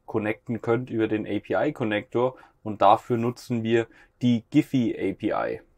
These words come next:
Als erstes erstellt ganz einfach einen Account, loggt euch ein und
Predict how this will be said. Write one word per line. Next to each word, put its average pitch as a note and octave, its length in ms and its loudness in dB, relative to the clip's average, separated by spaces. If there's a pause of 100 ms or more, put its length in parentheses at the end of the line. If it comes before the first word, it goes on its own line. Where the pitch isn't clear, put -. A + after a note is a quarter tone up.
(340)
Als A2+ 200 -8
erstes E3 600 -2 (320)
erstellt B2+ 460 -2
ganz C#3 260 0
einfach C3 380 -2
einen A2 240 -4
Account, A#2+ 580 0 (320)
loggt A#2 240 0
euch A#2 200 -2
ein B2 340 2 (400)
und B2 460 4